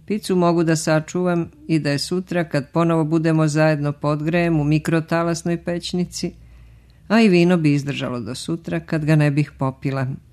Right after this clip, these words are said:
Neću da ga popijem, odlučujem i odmah zatvaram bocu.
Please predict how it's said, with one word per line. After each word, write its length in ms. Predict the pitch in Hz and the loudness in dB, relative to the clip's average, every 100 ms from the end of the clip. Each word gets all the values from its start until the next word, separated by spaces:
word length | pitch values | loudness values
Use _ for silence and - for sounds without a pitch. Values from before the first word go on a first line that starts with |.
| _ - - _ _ - - _ | _ -20 -20 _ _ -20 -20 _
Neću 380 | 165 165 160 160 | 0 2 2 0
da 120 | 127 | -6
ga 120 | 127 | -6
popijem, 540 | 131 - 147 - 147 139 | -6 -4 -4 -2 -2 0
odlučujem 600 | 135 151 185 208 202 190 | -2 -2 -2 0 2 4
i 80 | 170 | 2
odmah 300 | 170 175 165 | 2 2 2
zatvaram 640 | 147 147 - 151 147 147 | 2 0 0 0 0 -2
bocu. 480 | - 117 - - | -4 -10 -14 -18